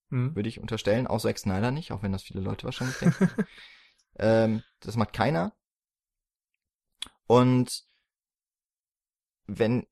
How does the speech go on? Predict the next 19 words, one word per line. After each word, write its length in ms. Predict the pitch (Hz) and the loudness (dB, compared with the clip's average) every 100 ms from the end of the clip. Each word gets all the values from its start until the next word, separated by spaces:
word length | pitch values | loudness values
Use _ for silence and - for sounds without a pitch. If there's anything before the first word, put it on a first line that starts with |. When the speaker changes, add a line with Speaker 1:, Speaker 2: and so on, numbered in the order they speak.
| - | 0
Speaker 2:
also 220 | 101 101 | 2 4
wenn 140 | 135 | 2
sie 140 | 131 104 | 4 4
eben 360 | 117 110 71 - | 4 2 -2 -6
Leuten 400 | - 117 113 107 | 2 4 4 0
gefallen, 560 | 101 123 131 139 135 - | 0 4 4 4 0 -6
dann 280 | 107 110 - | -4 -2 -2
kommt 260 | 117 107 - | -2 -2 0
irgendwann 720 | 107 113 - 101 104 - 87 | -2 0 0 0 0 -4 -8
so 360 | - 101 98 - | -2 0 2 0
Effekte 440 | - 156 - 110 | -2 -2 -2 -6
zustande, 840 | - 113 - 110 113 107 104 101 | -8 -8 -2 0 2 2 2 0
wie 520 | 104 107 107 104 95 - - _ | -4 -6 -2 -2 -2 -6 -14 _
eben 240 | - 117 107 | -4 -2 2
auch 240 | 120 131 | 0 0
bei 200 | - 110 | -2 0
Avatar. 440 | 123 113 - 95 | 0 0 0 -2
Avatar 420 | - 117 - 117 113 | 2 0 2 0 0
hat 200 | 139 | -4